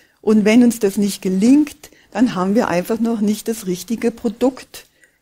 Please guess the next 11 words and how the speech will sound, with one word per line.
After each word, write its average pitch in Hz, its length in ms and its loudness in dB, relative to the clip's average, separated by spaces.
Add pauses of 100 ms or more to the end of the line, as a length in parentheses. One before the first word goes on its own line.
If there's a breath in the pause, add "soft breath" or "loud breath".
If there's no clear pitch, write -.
gefunden. 160 760 -8
Also 170 280 -8
zum 170 200 -12
Beispiel 160 460 -10
die 165 160 -12
richtige, 170 760 -8
straffende, 202 880 -2
passende 180 560 -8
Creme, 233 600 2
die 254 200 0
wir 240 280 2